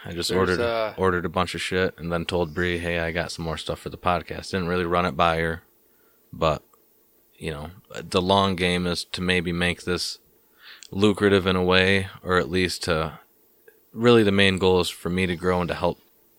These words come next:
Speaker 1: other people that do tune in and listen, but it would be great if it could become something I can get away from my job, because this does take time to do, you know, which takes time away from them, which you're always riding that edge, man,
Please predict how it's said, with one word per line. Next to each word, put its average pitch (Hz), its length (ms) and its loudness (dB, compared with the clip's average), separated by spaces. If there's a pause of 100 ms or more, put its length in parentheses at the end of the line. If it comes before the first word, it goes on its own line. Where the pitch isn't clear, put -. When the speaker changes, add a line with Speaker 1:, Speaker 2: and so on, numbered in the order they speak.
(600)
Speaker 1:
other 87 220 -2
people 90 320 2
that 78 160 -4
do 101 160 2
tune 95 260 -2
in 92 140 -4
and 87 100 -4
listen, 90 380 -6
but 80 240 -4
it 92 60 -6
would 90 180 -4
be 85 100 -4
great 95 260 4
if 87 140 -4
it 78 100 -6
could 76 160 -6
become 87 520 -4 (1080)
something 90 360 -2
I 87 120 2
can 85 120 -6
get 90 100 -2
away 90 240 2
from 87 180 -4
my 82 120 0
job, 80 360 -2
because 85 280 -6
this 95 160 -4
does 95 240 0
take - 240 -4
time 85 220 -4
to 87 60 -8
do, 82 280 -4 (280)
you - 120 -10
know, 80 260 -8
which - 220 -8
takes 90 240 -2
time 90 200 0
away 85 200 0
from 92 220 -6
them, 82 280 -2 (1500)
which - 220 -8
you're 87 100 2
always 90 260 4
riding 90 320 2
that 95 180 4
edge, 82 280 2
man, 78 320 -10